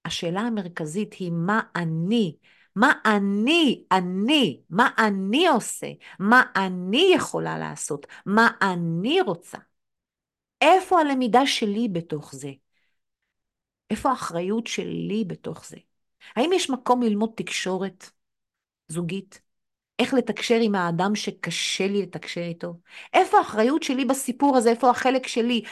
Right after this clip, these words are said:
האם הגיע הזמן לקחת החלטה להיפרד מבן הזוג הזה ולבחור בעצמי, או לבחור בן זוג שהוא מתאים לי יותר, וזו האחריות שלי? כי אני לא יכולה לשנות אף אחד אחר, רק את עצמי,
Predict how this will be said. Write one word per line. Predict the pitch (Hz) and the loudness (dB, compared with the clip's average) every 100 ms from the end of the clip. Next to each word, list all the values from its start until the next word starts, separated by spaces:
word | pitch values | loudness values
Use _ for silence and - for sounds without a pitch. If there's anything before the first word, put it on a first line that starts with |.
| - | -4
האם | 240 311 | -2 0
הגיע | 294 220 311 | 2 4 4
הזמן | 233 208 262 302 277 269 _ _ _ _ _ _ _ _ | 4 4 6 6 4 -4 _ _ _ _ _ _ _ _
לקחת | 220 226 - 302 330 330 | -2 0 0 0 0 -2
החלטה | 254 - 226 - 302 320 294 | -2 -2 -2 4 4 6 2
להיפרד | 240 233 214 226 330 220 165 _ _ _ _ _ | -2 0 2 2 2 -2 -8 _ _ _ _ _
מבן | 185 185 214 | -6 -2 0
הזוג | 208 165 262 220 | 0 0 2 2
הזה | 175 160 165 175 _ _ _ _ _ _ _ | 2 0 -2 -8 _ _ _ _ _ _ _
ולבחור | 180 196 - 247 226 | -2 -2 0 0 2
בעצמי, | 214 196 - 220 226 226 _ _ _ _ _ _ | 2 0 -6 -4 -4 -6 _ _ _ _ _ _
או | 247 | 2
לבחור | 233 - 247 208 | 2 2 2 6
בן | 247 | 4
זוג | 226 233 | 4 -2
שהוא | - 240 226 _ _ _ 196 | -2 -4 -4 _ _ _ 0
מתאים | 226 - 254 339 | 0 2 -4 2
לי | 349 | 4
יותר, | 294 214 190 170 165 | 4 2 0 -2 0
וזו | 180 233 | 4 6
האחריות | 277 - 208 254 320 | 6 2 0 2 0
שלי? | - 185 220 311 175 _ _ | -2 -2 -2 -2 -6 _ _
כי | - 190 | -4 -4
אני | 180 | -2
לא | 180 196 | 0 0
יכולה | 220 - 165 185 | 0 -2 -4 -4
לשנות | 185 - 175 - | -6 -6 -8 -8
אף | - 190 190 | -4 -4 -4
אחד | - 190 | -6 -4
אחר, | 170 - 175 | -4 -4 0
רק | 190 - | 0 0
את | 254 | -4
עצמי, | 220 - 269 254 | -4 0 2 2